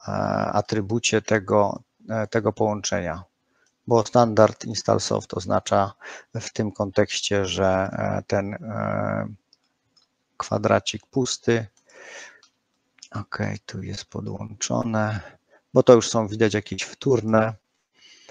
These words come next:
do tych głównych niepodłączeń, dlatego warto, e, po kilku zniwelowanych komunikatach diagnostyki wykonywać, e, cały czas tą,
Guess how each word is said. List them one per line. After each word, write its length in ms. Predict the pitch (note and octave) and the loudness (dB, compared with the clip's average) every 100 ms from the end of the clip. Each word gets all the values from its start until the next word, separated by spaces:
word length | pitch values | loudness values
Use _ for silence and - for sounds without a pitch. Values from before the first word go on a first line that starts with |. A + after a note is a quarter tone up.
| - _ _ _ - | -20 _ _ _ 0
do 100 | A2 | 2
tych 220 | - F#2 | 2 -2
głównych 520 | G2 A#2 A#2 A2 G#2 | 2 2 4 0 -2
niepodłączeń, 680 | G#2+ - G2 G#2 A2+ G#2+ A2 | -2 0 0 2 0 0 0
dlatego 560 | G2+ G2+ G2 F#2 G#2 G#2 F#2+ | 2 0 0 2 2 2 6
warto, 600 | A2 A2 - G#2+ G#2 - G#2 | 8 6 4 2 2 0 -4
e, 40 | |
po 180 | G2+ A2 | -2 -4
kilku 760 | - - A2+ - G#2+ G#2+ G#2+ - | -4 -2 -2 -2 -2 0 0 -4
zniwelowanych 800 | F#2+ G#2+ G2+ G#2 G2+ A2 G#2 G2+ | -6 0 4 6 8 6 6 -2
komunikatach 640 | - G2+ G#2+ G#2+ G#2+ G2+ | -4 -4 0 2 4 4
diagnostyki 720 | F#2+ G2 G#2 G#2+ - - - | 2 0 -2 -6 -6 -4 -4
wykonywać, 1200 | F#2+ A2 - G#2 G#2 A2 A2 F#2+ G2 F#2+ - - _ - - - _ - | -2 -4 -2 -4 -2 -4 -2 4 4 4 -2 -6 _ -20 -20 -20 _ -10
e, 280 | G2 G2 G2 | -6 -6 -2
cały 300 | - G2+ F#2+ | 2 2 2
czas 340 | - F#2 - | 0 0 0
tą, 400 | - F2 F2 E2+ | -4 -4 -4 -10